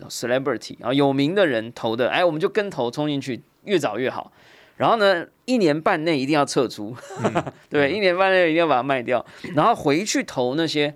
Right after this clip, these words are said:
Speaker 1: 好的 track record，人-，连续创业家的，哎，这是不是一个常胜战术啊？
Speaker 2: 或者是说，如果今天你的基金就只能给你两年的时间，你后面的赞助你资金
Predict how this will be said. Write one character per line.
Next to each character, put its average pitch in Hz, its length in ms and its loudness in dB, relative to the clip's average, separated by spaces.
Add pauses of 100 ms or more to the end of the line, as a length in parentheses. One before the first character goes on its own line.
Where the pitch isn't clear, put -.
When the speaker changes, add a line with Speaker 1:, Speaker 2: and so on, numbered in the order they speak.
(100)
Speaker 1:
好 95 340 -4
的 117 140 -8
track 123 260 -4
record， 120 540 -6
人-， 127 340 -2
连 131 240 -2
续 151 160 -6
创 127 260 -6
业 120 80 -8
家 90 260 -10
的， - 100 -12
哎， 160 120 0 (160)
这 - 140 -10
是 254 100 -8
不 254 80 -4
是 247 80 0
一 214 40 -6
个 170 280 2 (440)
常 131 360 -4
胜 170 540 -2
战 131 320 0
术 117 400 -8
啊？ 55 220 -18 (100)
Speaker 2:
或 185 160 2
者 120 100 0
是 104 160 -6
说， 113 380 -2
如 120 160 -8
果 135 140 0
今 113 160 -10
天 113 180 -4
你 101 80 -4
的 85 100 -8
基 104 220 -10
金 101 300 -6 (340)
就 113 140 -2
只 98 220 -12
能 85 300 -12 (160)
给 98 160 -4
你 104 140 -6
两 92 180 -4
年 82 160 -14
的 90 80 -6
时 - 160 -10
间， 87 240 -10 (440)
你 104 100 -8
后 139 140 -2
面 135 240 -6
的 90 240 -4 (760)
赞 135 220 0
助 131 180 -4
你 90 140 -8
资 110 180 -10
金 101 260 -10